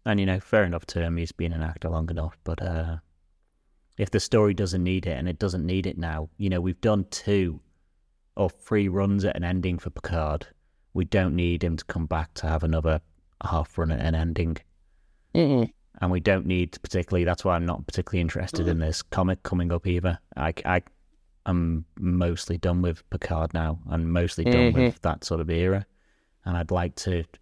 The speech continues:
Speaker 1: move forward with a story or, you know, fill in some gaps. So fill in
Speaker 2: Yeah.
Speaker 1: some Enterprise C sort of time rather
Speaker 2: Yeah,
Speaker 1: than
Speaker 2: man.
Speaker 1: just dicking around with
Speaker 2: Yep.
Speaker 1: Picard.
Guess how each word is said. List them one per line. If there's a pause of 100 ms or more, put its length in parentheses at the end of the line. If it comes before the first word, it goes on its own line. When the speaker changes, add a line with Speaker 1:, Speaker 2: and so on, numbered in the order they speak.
(140)
Speaker 1:
move
forward
with
a
story (100)
or,
you
know, (1040)
fill
in
some
gaps.
So
fill
in
Speaker 2:
Yeah.
Speaker 1:
some
Enterprise
C
sort
of
time (560)
rather
Speaker 2:
Yeah,
Speaker 1:
than
Speaker 2:
man.
Speaker 1:
just (220)
dicking
around (420)
with
Speaker 2:
Yep.
Speaker 1:
Picard.